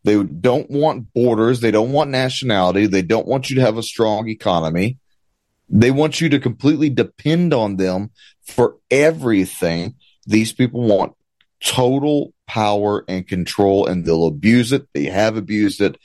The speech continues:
They'll continue to abuse it. And then they, they sit back and they smile in their ballroom gown meetings,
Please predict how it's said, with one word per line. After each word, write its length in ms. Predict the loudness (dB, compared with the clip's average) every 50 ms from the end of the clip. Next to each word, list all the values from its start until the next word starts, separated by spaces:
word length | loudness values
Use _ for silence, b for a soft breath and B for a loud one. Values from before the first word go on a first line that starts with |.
| b b b b b
They'll 100 | -4 -2
continue 580 | -2 -2 -4 -4 -2 0 0 2 2 0 0 2
to 140 | 2 2
abuse 360 | 2 2 2 0 0 0 2 0
it. 200 | -2 -2 -4 _ _ b b b b b _ -4
And 180 | -4 -2 -2
then 160 | -2 -4 -2
they, 300 | 0 0 0 0 -2 -4 _
they 200 | -2 0 0 0
sit 320 | 0 -2 -2 -2 -2 0 2
back 260 | 0 0 0 0 -2
and 100 | -2 -2
they 80 | -2
smile 480 | -2 -4 -4 -4 -2 -2 0 0 0 0
in 80 | 0 0
their 120 | -2 -2
ballroom 580 | 0 0 0 2 0 0 -2 -4 -6 -6 -4 -2
gown 320 | -2 0 0 0 0 0
meetings, 720 | 0 0 0 0 0 -2 -4 -4 -6 -6 -6 -8 -8 -10